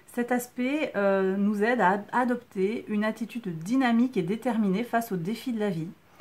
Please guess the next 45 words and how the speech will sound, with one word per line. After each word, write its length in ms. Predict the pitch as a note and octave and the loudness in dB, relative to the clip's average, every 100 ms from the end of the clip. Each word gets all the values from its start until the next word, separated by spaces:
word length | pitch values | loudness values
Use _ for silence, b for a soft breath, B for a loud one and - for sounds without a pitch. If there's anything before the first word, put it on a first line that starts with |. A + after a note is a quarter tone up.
| B B B B | B B B B
La 100 | F#3 | 0
volonté 420 | G#3+ B3 B3+ B3 | 2 2 4 2
est 120 | A3+ | 0
exacerbée 720 | A3+ G#3 A#3 A3+ F#3+ F3 F3+ | -2 0 -2 -2 -4 -2 -2
pour 160 | G#3 G3 | -4 -8
prendre 280 | - A#3 G3+ | -6 -4 -2
des 120 | E3 | -4
décisions 500 | E3 A#3+ A#3+ G#3 A3+ | -2 -4 -2 0 0
cruciales. 600 | - G#3 - F3+ G3 F#3 B B B B G#3 | -2 -8 -4 0 0 -2 B B B B -4
Donc 160 | G3+ | -2
on 100 | A3+ | 0
voit 140 | A3 C4 | 2 2
qu'on 160 | A#3+ | 2
termine 360 | G#3+ A3 A3 A#3+ | 0 2 2 2
par 280 | G#3 G3 G3 | 2 -2 -2
un 100 | F#3+ | 0
aspect 320 | F#3+ F#3 - | 0 0 -8
qui 120 | A#3 F#3+ | -8 -8
est 100 | - | -10
très 200 | - B3+ | -8 -6
positif, 840 | A#3+ A3 G#3+ - A#3+ C4+ - - - | -4 -4 -6 -6 -8 -8 -10 -20 -16
très 260 | - G3+ | -6 -6
porteur 460 | G3 A3+ A3 B3+ A3 | -4 -6 -4 -2 2
d'énergie. 560 | F#3+ F3+ E3 E3 A3 C#4+ b b b b b b b b - | 2 2 0 -2 -4 -6 b b b b b b b b -4
À 100 | G#3 | 0
voir 260 | G#3+ A#3+ | 2 2
comment 200 | - A3+ | 2 2
on 40 | A#3 | 2
peut 140 | G#3 | 0
tirer 260 | G3+ B3 B3+ | -4 -2 -2
son 180 | B3+ G#3+ | 0 -2
épingle 360 | G#3 G#3+ G#3 | 0 -2 -2
du 120 | F#3 | -2
jeu 220 | F3+ G#3 B3 | -2 -2 -2
parce 200 | G3 - | -2 -2
qu'on 120 | F#3+ | -2
a 80 | F#3 | -2
quand 220 | - A3 | -2 0
même 200 | A#3 A#3 | 2 2
du 140 | G3+ | 2
lourd 240 | G3+ A3 A3+ | -2 -2 0
au 60 | |
niveau 260 | F#3+ F#3 G3 | 0 0 -2
des 220 | F#3 F#3 | -2 -2
aspects, 360 | F3+ - A3+ | -4 -6 -8